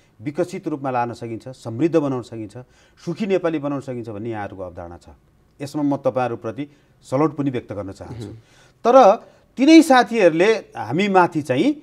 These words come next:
Speaker 1: अ, सधैँभरि अप्ठ्यारो कुराहरू गरिराख्नुहुन्छ। उहाँहरूले बोलिराखेका, उम्, बाणीहरू पनि हेर्नुहोला।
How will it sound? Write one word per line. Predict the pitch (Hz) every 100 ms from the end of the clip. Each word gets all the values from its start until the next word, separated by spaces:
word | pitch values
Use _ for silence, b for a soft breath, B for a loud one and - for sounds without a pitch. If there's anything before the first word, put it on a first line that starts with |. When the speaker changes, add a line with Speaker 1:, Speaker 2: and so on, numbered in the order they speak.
| b b b -
Speaker 1:
अ, | 131 131 131 123
सधैँभरि | - 208 233 170
अप्ठ्यारो | 190 151 147 127 135 143 - _ _ -
कुराहरू | 151 127 131
गरिराख्नुहुन्छ। | - 92 92 95 82 - _ _ _ _ _ _ _ _ 143
उहाँहरूले | 180 202 214 226
बोलिराखेका, | 165 202 208 180 196 196 175
उम्, | 131 104 107 104 101
बाणीहरू | 101 165 185 175 165
पनि | 175
हेर्नुहोला। | 151 131 139 123